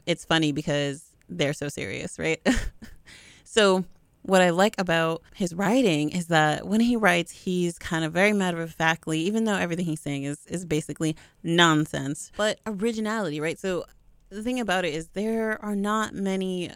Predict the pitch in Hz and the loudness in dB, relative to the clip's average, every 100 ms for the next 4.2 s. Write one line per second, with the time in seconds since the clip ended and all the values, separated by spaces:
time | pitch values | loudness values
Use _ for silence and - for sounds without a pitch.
0 | - 180 170 165 160 160 - _ - 170 | -14 -4 -2 -2 -4 -6 -10 _ -14 -4
1 | 165 160 156 - - - _ - - - | 0 0 -2 -8 -20 -20 _ -20 -20 -6
2 | 160 160 156 156 151 - 143 - 151 165 | -4 -2 -4 -6 -8 -10 -10 -10 -12 -14
3 | - - - - - - 165 160 156 156 | -18 -20 -20 -20 -20 -8 -2 0 0 -2
4 | 156 | -4